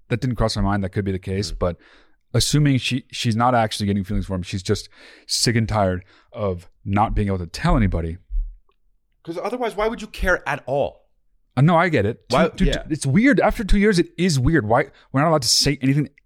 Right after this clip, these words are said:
Speaker 1: anybody?
Speaker 2: Has it been two years?
Speaker 1: That's what she said. You don't listen to anybody, but
Speaker 2: Yeah,
Speaker 1: that's
Speaker 2: she
Speaker 1: interesting.
Speaker 2: definitely likes him then. 'Cause why the fuck would you give a shit? If you didn't care truly,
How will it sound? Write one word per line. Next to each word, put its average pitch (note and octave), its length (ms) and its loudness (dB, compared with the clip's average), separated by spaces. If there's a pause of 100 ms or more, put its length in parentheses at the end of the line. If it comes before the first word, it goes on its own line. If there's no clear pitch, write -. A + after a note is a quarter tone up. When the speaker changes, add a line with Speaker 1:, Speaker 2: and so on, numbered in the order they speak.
(140)
Speaker 1:
anybody? F#3+ 580 0
Speaker 2:
Has C3+ 120 -4
it D3+ 40 -6
been E3+ 140 -4
two - 200 -6
years? B2+ 340 -4
Speaker 1:
That's C#3+ 180 -2
what G#3+ 100 -4
she A#3 140 -4
said. B3 300 2
You C3+ 80 2
don't E3 120 2
listen F#3 220 0
to F#3 60 0
anybody, D3 340 2
but G2+ 160 2
Speaker 2:
Yeah, - 60 2
Speaker 1:
that's - 120 2
Speaker 2:
she F3+ 40 0
Speaker 1:
interesting. D#3+ 240 -2
Speaker 2:
definitely B2+ 240 -2
likes E2 200 -10
him D#2+ 80 -16
then. C#2+ 200 -20 (260)
'Cause C#3+ 140 -6
why F#3 160 2
the B3 80 -2
fuck A#3+ 280 -6
would G#3+ 100 -2
you G#3 80 -2
give A3 180 -2
a G#3+ 60 0
shit? - 320 -2
If C#3 140 0
you G3 120 2
didn't A#3+ 500 0
care F3 240 -2
truly, B2+ 560 -4